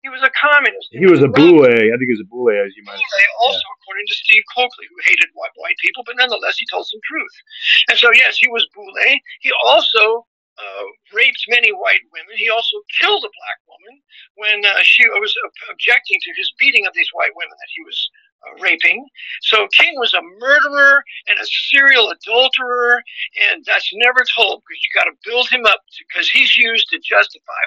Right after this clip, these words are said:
Speaker 1: forced integration. And the Jesuits are the ones behind forced integration, not for the benefit of the blacks, but for the destruction of the whites. I went to school in the sixties when they shoved integration down our throats. And we white people didn't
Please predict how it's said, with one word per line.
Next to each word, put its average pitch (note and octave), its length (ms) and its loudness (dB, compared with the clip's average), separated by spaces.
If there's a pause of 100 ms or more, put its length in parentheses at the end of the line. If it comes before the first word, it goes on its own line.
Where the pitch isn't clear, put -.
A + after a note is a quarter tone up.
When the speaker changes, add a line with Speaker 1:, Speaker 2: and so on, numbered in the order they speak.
(140)
Speaker 1:
forced A3+ 320 -4 (100)
integration. G3 600 -2 (460)
And - 100 -20
the - 100 -20
Jesuits A#3 640 0 (280)
are - 120 -16
the F3 120 -10
ones G3+ 240 -2
behind F3 360 -2 (160)
forced C#4 320 2
integration, G#3 680 0
not C#4+ 240 0
for B3+ 100 -20
the - 200 -14
benefit A#3 400 0
of - 60 -20
the - 140 -20
blacks, - 300 -8 (220)
but - 160 -12
for - 80 -20
the A#3 100 -6
destruction A3 640 2
of A3 60 -2
the A#3+ 100 -2
whites. D#4+ 540 0 (340)
I E4 160 0
went D4+ 220 0
to - 80 -8
school D#4 400 -10
in G#3+ 60 -10
the - 100 -18 (100)
sixties - 380 -10
when G3+ 100 -6
they G3 80 4
shoved G#3+ 480 4
integration G3 560 0
down F3+ 220 -12
our - 160 -8
throats. - 440 -16 (360)
And D3 160 -14
we C4+ 160 0
white C4 240 2
people C4 260 -2
didn't B3+ 240 -6